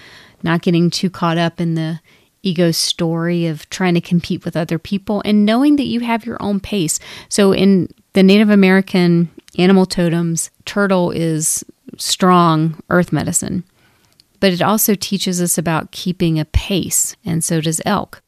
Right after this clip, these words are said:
And with that being said, everybody has their own pace. You might need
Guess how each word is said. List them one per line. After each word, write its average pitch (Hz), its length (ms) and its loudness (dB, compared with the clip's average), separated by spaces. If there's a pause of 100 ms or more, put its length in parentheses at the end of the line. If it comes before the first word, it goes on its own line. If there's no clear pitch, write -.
(220)
And 190 160 2
with 180 140 0
that 226 200 0
being 196 180 0
said, 226 440 -2
everybody 220 520 -2
has 196 320 -6
their 190 200 -6
own 185 200 -2
pace. - 600 -6 (220)
You 220 180 0
might 254 300 0
need 208 640 2